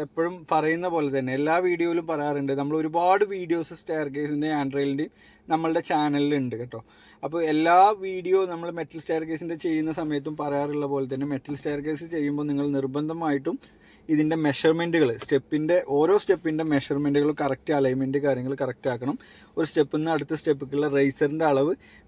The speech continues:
മിനിമം പതിനഞ്ച് സെന്റിമീറ്റർ മുതൽ ഒരു പതിനേഴര സെന്റിമീറ്റർ, മാക്സിമം പതിനെട്ട് സെന്റിമീറ്ററിനകത്തായിട്ട്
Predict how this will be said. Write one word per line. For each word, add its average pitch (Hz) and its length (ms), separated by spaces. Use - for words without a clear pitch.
മിനിമം 190 340
പതിനഞ്ച് 180 460
സെന്റിമീറ്റർ 160 540
മുതൽ 143 220
ഒരു 147 140
പതിനേഴര 147 540
സെന്റിമീറ്റർ, 147 480
മാക്സിമം 180 400
പതിനെട്ട് 160 380
സെന്റിമീറ്ററിനകത്തായിട്ട് 143 960